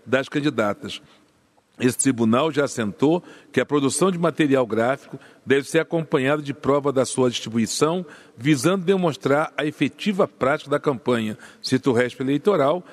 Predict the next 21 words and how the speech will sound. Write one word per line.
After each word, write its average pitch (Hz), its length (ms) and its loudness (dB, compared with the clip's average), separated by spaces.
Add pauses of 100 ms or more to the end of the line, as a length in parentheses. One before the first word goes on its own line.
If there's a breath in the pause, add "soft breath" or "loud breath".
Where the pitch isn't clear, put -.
(120)
seis, 131 540 0 (180)
seiscentos 147 800 -2 (120)
zero 127 340 0
zero 135 300 0
um, 165 180 -2 (320 loud breath)
relator 135 460 0
ministro 131 260 -2
Carlos 120 300 -2
Robá, 135 440 0 (460 loud breath)
treze 156 380 2
de 135 100 -4
setembro 135 560 0
do 131 160 2
ano 123 180 0
passado. 98 560 -4 (600 loud breath)
Ainda 208 360 0
conforme 170 460 0
depoimento 151 560 2
pessoal 147 380 2
de 113 200 2
Eva, 117 380 0